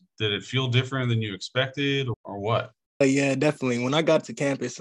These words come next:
Speaker 2: it was like, wow, like, this is it. This is the, this is where I'm going to school. This is the place that, that, that helped me get out of home. So I don't know. It was just a great feeling to see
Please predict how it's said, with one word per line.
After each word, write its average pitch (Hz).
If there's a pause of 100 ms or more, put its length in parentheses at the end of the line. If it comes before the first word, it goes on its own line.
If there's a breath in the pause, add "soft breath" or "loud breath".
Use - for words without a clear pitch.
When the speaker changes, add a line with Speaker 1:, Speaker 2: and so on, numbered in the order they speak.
(100)
Speaker 2:
it 131
was 127
like, -
wow, 127 (160)
like, - (920 soft breath)
this 131
is 123
it. 135
This 123
is 117
the, 117 (220)
this 127
is 123
where 120
I'm 120
going 123
to 120
school. 123
This 120
is 120 (640)
the -
place 123
that, 113 (420)
that, 123
that 123 (300)
helped 135
me 131
get 123
out 127
of 123 (800)
home. 135
So 117 (420)
I -
don't 123
know. 123
It -
was 135
just 131
a 120
great 123
feeling 120
to 120
see 120